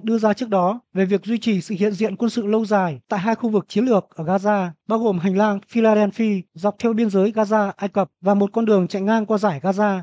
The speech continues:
ngăn cách phía nam và phía bắc Giải đất. Trong cuộc phỏng vấn, ông Osama Hamdan đã đưa ra bản sao một số văn bản liên quan các cuộc đàm phán trước đó.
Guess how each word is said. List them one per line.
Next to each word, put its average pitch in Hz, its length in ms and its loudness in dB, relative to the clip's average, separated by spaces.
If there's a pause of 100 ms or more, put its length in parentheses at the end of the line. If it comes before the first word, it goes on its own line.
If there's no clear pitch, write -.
(160)
ngăn 208 180 -2
cách 254 200 -4
phía 226 120 -2
nam 208 340 0 (100)
và 180 80 -6
phía 233 160 -6
bắc 247 200 -2
Giải 175 120 -4
đất. 202 160 2 (440)
Trong 269 140 -8
cuộc 240 140 0
phỏng 185 180 -4
vấn, 180 240 -2 (100)
ông 233 180 -4
Osama 226 420 0
Hamdan 208 540 0 (120)
đã 226 100 -2
đưa 240 160 2
ra 233 180 2
bản 175 180 -2
sao 214 340 0
một 185 140 -2
số 190 160 -2
văn 226 180 -2
bản 165 200 -2
liên 208 140 0
quan 208 340 -2 (120)
các 233 140 -4
cuộc 226 160 -2
đàm 196 160 0
phán 170 220 -4
trước 254 180 -6
đó. 196 320 2